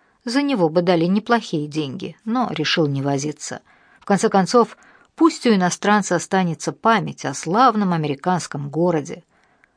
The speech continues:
Улов был небольшой, но этого хватило, чтобы понаблюдать за игрой «Чикаго Буллс» с лучшего места на трибуне.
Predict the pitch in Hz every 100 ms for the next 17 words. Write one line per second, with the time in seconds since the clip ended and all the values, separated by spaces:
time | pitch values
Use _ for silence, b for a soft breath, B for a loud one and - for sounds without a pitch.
0 | _ _ _ - 285 311 185 185 175 165
1 | 175 175 - 311 330 285 247 262 269 262
2 | 240 - 247 233 - - - - 160 151
3 | 143 _ 220 196 165 185 170 170 151 170
4 | 180 240 311 302 - 196 185 165 160 180
5 | 269 - - b b b - - 302 -
6 | 226 208 190 139 - 156 151 - 175 156
7 | - -